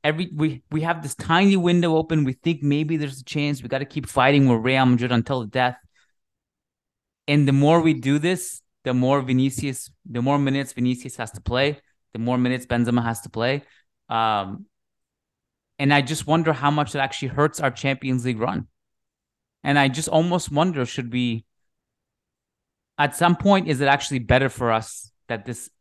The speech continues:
for this just to be mathematically over so that we don't have to overexert some of our senior players? I mean, this is a classic problem that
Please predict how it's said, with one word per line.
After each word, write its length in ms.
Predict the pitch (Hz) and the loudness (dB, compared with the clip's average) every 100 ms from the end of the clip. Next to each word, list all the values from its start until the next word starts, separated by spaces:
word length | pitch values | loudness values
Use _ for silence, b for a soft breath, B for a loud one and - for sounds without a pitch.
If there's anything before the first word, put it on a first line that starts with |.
| 123 | -12
for 200 | - 123 | -6 -2
this 240 | 123 123 | -2 -4
just 280 | - 123 - | -4 -6 -4
to 60 | 117 | -2
be 100 | 104 | 2
mathematically 720 | 107 117 104 98 104 101 101 | 4 2 0 -2 -2 -4 -6
over 380 | - 104 101 - | -4 -4 -4 -12
so 220 | - - 107 | -6 0 2
that 200 | 107 107 | 0 0
we 100 | 107 | 0
don't 320 | 117 117 113 | 4 4 2
have 200 | 117 113 | -2 -4
to 80 | 123 | -2
overexert 600 | 120 110 110 101 107 104 | -2 0 -2 0 -2 -2
some 220 | - 107 | 0 0
of 60 | 101 | 0
our 80 | 101 | -4
senior 340 | - 107 101 | -4 -2 -2
players? 320 | - 104 95 | -4 -8 -2
I 40 | 113 | 2
mean, 140 | 127 | 2
this 120 | 143 | 0
is 80 | 139 | -4
a 60 | 131 | -6
classic 440 | - 123 - 120 | 0 0 0 -6
problem 460 | 131 120 110 101 98 | 0 0 2 0 0
that 180 | 98 | -4